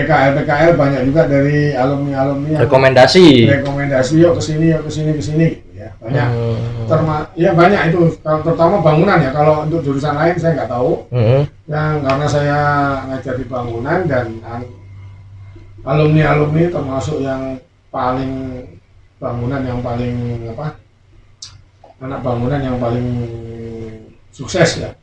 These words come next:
Speaker 1: menurut
Speaker 2: Hmm.
Speaker 1: saya ya.
Speaker 2: Iya.
Speaker 1: Terserah masalah suksesnya apa, tapi yang jelas dia s-, yang bisa punya sekolahan, punya sekolahan, eh, kampus,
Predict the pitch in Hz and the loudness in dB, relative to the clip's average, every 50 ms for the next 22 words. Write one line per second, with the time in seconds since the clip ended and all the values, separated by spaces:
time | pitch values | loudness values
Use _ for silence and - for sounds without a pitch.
0 | _ _ _ _ - 123 120 123 127 117 110 110 147 160 165 156 131 127 131 135 | _ _ _ _ -14 -8 -4 -2 0 2 2 4 6 8 8 6 6 6 2 2
1 | - - - 110 104 101 104 110 131 - - _ - - - 127 131 135 135 123 | 0 -4 -2 2 4 4 4 2 0 -2 -8 _ -20 -14 -10 -6 -4 -2 -2 -2
2 | 123 120 131 127 120 120 117 - 123 - 147 120 - 143 131 127 123 98 131 135 | -4 -4 -4 -4 -2 -4 -4 -6 -8 -8 -8 -8 -8 -8 -8 -8 -8 -6 -6 -6
3 | 147 156 - - - - 139 139 139 120 123 127 143 147 135 - - - - - | -6 -6 -8 -10 -10 -8 -6 -6 -6 -4 -2 -2 0 -2 -2 -4 -8 -14 -20 -20
4 | _ _ - - - - _ _ _ - - - - 123 139 151 156 160 160 151 | _ _ -20 -20 -20 -20 _ _ _ -20 -20 -12 -6 -2 2 2 4 4 4 2
5 | 135 - - - - - - _ - - 180 160 160 156 151 135 135 127 117 - | 0 -4 -8 -16 -20 -20 -20 _ -6 0 2 4 4 4 4 2 0 0 0 2
6 | 151 165 165 160 - 117 107 - - - - - 139 135 139 151 160 165 170 - | 4 4 6 4 4 2 -2 -6 -10 -10 -8 -4 -2 0 2 4 4 2 2 0
7 | - - - - - - - - - - - - - - _ _ _ _ _ _ | -6 -14 -16 -18 -20 -20 -20 -20 -20 -20 -20 -20 -20 -20 _ _ _ _ _ _
8 | _ _ _ - - - - - - - _ _ _ _ - - - - _ _ | _ _ _ -20 -20 -20 -20 -20 -20 -20 _ _ _ _ -20 -20 -20 -20 _ _
9 | - - - - 151 147 143 135 131 127 131 139 156 165 170 - 131 127 131 127 | -20 -10 -2 0 2 2 4 4 2 2 2 2 0 0 0 0 -2 -2 -2 -2
10 | 98 - - 131 127 127 123 123 123 - - 127 113 110 123 131 131 127 127 123 | -4 -2 -2 0 0 0 0 0 0 -2 -4 -6 -4 -2 0 2 2 4 4 2
11 | 123 123 120 120 120 123 117 127 143 160 - - - - | 2 0 -2 -4 -6 -6 -4 -4 -2 -2 -2 -4 -8 -16